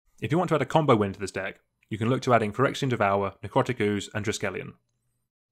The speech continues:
If you're running Triskelion, then you can also run Mikaeus. Details on how these combos work will be listed in the description below.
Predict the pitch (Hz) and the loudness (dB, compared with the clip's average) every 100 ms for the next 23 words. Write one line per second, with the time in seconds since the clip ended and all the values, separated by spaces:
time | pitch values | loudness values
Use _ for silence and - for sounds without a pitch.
0 | _ _ 104 117 156 165 147 123 113 107 | _ _ -2 2 2 0 0 2 4 4
1 | 104 - 104 113 117 113 107 107 101 98 | 0 -6 -4 0 0 0 0 -2 -4 -6
2 | - - - _ - 156 160 139 127 131 | -8 -12 -16 _ 0 2 4 2 2 0
3 | 120 - 117 110 107 98 - 104 104 113 | 0 0 0 0 0 -2 -2 -2 -2 -2
4 | 110 104 101 - 117 107 98 110 117 | 0 0 -2 -6 -6 -6 -8 -8 -10